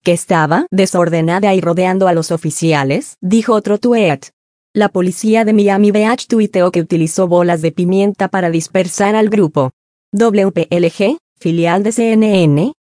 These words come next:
informó que los agentes de policía de Miami Beach están trabajando en turnos de doce horas.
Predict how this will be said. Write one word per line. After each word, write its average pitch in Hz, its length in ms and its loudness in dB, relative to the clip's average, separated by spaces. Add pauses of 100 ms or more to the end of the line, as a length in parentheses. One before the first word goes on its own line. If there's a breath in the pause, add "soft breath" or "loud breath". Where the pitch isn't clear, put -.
(120)
informó 196 600 2
que 196 140 -2
los 170 180 -2
agentes 170 460 -2
de 170 120 -2
policía 165 520 0
de 208 120 0
Miami 196 360 2
Beach 214 320 0
están 214 380 0
trabajando 202 580 0
en 202 100 0
turnos 214 400 0
de 175 120 0
doce 214 400 0
horas. 143 400 -2